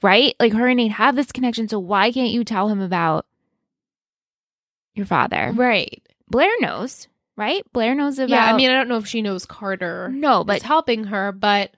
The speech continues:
Speaker 1: knows
Speaker 2: and
Speaker 1: about
Speaker 2: Nate knows about her father too. And so she
Speaker 1: Right.
Speaker 2: last week or the week before made a phone call in front of Nate, "Hey, Dad, I'm not looking for you anymore."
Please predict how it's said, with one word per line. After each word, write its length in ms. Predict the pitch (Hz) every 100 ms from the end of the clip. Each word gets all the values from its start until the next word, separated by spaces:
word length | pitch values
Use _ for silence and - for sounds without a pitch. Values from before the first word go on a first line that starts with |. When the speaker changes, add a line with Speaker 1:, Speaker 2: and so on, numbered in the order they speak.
| _ -
Speaker 1:
knows 240 | 202 202 208
Speaker 2:
and 80 | 302
Speaker 1:
about 120 | 294
Speaker 2:
Nate 260 | 359 427
knows 240 | 311 311 254
about 240 | 220 185
her 80 | 185
father 340 | - 185 190
too. 320 | 196 - 285 226
And 220 | 208 208
so 180 | 220 202
she 480 | - 254 254 233 _ _
Speaker 1:
Right. 600 | 190 196 339 370 180 -
Speaker 2:
last 320 | 220 247 254
week 140 | 254 226
or 80 | 214
the 100 | 208
week 200 | 202 -
before 680 | 202 - 262 233 226 226 - _ _ _ _ -
made 200 | 220 214
a 60 | 214
phone 240 | 220 220
call 180 | 226 208
in 120 | 202
front 220 | 320 320
of 100 | 302
Nate, 340 | 240 220 214 202
"Hey, 200 | 208 190
Dad, 300 | 196 190 180
I'm 100 | 190
not 140 | -
looking 220 | 185 185
for 160 | - 98
you 100 | 98
anymore." 500 | - - - -